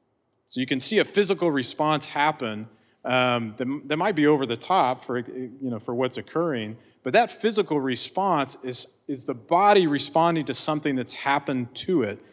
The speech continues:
It's not a faith issue in that moment. It's not, if they were a better Christian, people with P T S D wouldn't have triggers or wouldn't struggle. That, that's a lie.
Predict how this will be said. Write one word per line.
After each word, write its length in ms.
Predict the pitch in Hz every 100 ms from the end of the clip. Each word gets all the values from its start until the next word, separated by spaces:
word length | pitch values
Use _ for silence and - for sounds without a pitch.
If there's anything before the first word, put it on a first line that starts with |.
| _ _
It's 140 | - 160
not 160 | 160
a 20 |
faith 300 | 120 151 139
issue 280 | 123 - 117
in 60 | 107
that 140 | 104
moment. 380 | 101 117 101 98 - _ _ -
It's 160 | 110 156
not, 280 | 151 127 - - 131
if 120 | 110
they 120 | 180
were 160 | 180 151
a 60 |
better 280 | 127 156 127
Christian, 720 | - 240 - - 135 120 117 - _ _
people 240 | - 175 165
with 180 | 139 143
P 160 | 180
T 200 | - 160
S 200 | 135 -
D 500 | - 180 147 120 120 - _ -
wouldn't 320 | 139 165 143
have 240 | 143 123
triggers 420 | - 165 156 151
or 80 | 127
wouldn't 280 | 127 131 120
struggle. 500 | - 139 127 101 82 - _ _ _ -
That, 360 | 127 135 - 123
that's 180 | 139 127
a 60 |
lie. 500 | 113 123 156 170 170